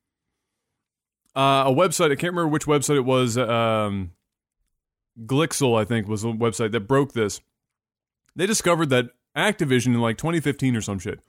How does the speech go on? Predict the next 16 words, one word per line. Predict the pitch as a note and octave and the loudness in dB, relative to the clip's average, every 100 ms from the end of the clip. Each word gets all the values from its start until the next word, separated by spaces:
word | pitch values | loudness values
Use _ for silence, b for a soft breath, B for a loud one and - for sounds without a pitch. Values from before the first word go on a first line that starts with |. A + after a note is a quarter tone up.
| _ _ _ _ _ _ _ _ - | _ _ _ _ _ _ _ _ -4
patented | D#3+ G#3 B3 G3+ G#3 F3+ - - | 0 0 0 0 0 -2 -8 0
a, | C#3+ C#3+ C#3+ C3+ B2+ C3 - _ _ _ _ _ _ - | 4 4 4 4 2 -2 -10 _ _ _ _ _ _ -4
a | B2 B2 A#2+ A#2 A#2 | 0 2 2 0 -2
matchmaking | A2+ B2 D#3 D#3 D3 C3+ B2 | -2 0 0 0 0 2 2
system, | A2+ B2+ - E2 - _ _ _ _ _ _ | 0 -2 -4 -12 -14 _ _ _ _ _ _
all | G#2+ | -6
right, | G#2 B2 C#3 _ _ _ _ _ | -2 -2 -4 _ _ _ _ _
for | - B2 A#2+ A2+ G#2+ | -6 -2 0 0 -2
multiplayer | A#2 C3+ - E3 F3 | 0 0 -2 -2 0
games | C3+ G2+ B2 - _ _ _ _ _ _ _ _ _ _ _ | 0 -2 -6 -12 _ _ _ _ _ _ _ _ _ _ _
that | A#2+ C3+ C3+ - | -2 0 0 -2
was | C3+ C3 B2+ B2+ A2+ - | 0 2 4 0 -2 -6
specifically | - - C#3 F3+ F#3 G3 F#3+ F3 | -6 -4 -2 0 0 0 2 0
designed | D3 C#3 C#3+ C#3+ A2 G#2 B2+ - _ _ _ _ _ _ _ _ _ - | 2 2 2 2 2 0 -2 -6 _ _ _ _ _ _ _ _ _ -2
to | D3 | 0
drive | B2 A#2 C3 D3+ F3+ D3+ | 2 2 2 4 2 0